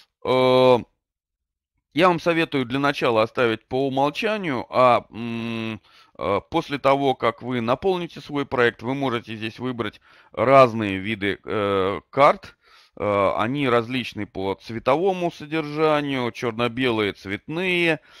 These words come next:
э, и по некоторым другим параметрам. Посмотрите, какая из карт вам, э, больше подойдёт. Э, этот сервис использует карты наподобие,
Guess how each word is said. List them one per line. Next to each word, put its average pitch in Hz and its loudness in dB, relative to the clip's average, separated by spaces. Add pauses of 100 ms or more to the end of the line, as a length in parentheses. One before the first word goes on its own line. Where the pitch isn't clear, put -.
(340)
э, 110 2
и 139 -6
по 131 0
некоторым 123 -2
другим 113 -4
параметрам. 143 -2
Посмотрите, 117 -6
какая 113 -2
из - -14
карт - -2
вам, 113 -2 (360)
э, 101 0
больше 123 -4
подойдёт. 113 -2 (440)
Э, 120 2
этот 175 -2
сервис 165 -2
использует 131 -4
карты 139 0
наподобие, 113 0